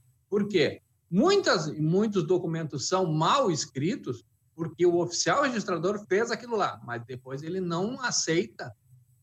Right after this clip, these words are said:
que ele errou. Né? Nós temos um caso na Rita Garibaldi que todas as matrículas estavam em metro, mas eu tinha uma que estava em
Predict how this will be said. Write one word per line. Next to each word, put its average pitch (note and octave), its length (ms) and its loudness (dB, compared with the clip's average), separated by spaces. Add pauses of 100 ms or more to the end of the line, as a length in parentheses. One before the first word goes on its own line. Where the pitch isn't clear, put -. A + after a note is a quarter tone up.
que E3 160 2
ele G#3 220 6
errou. C#3 400 0 (680)
Né? A#2 120 -10
Nós A#2+ 200 -6
temos G#3 300 0
um F3+ 120 2
caso D#3+ 500 2 (560)
na A#2+ 760 0 (1120)
Rita - 260 -16
Garibaldi C#3 640 -2
que - 100 -20 (120)
todas C#5 380 0
as A3 160 2
matrículas G3 720 -4
estavam G3 540 0
em G#3+ 100 -4
metro, F#3 640 -2 (920)
mas G#3 540 2
eu F#3 180 4
tinha B3+ 360 -4
uma G#3 440 4
que G#2+ 140 -12
estava A3+ 560 -2
em B3+ 260 -8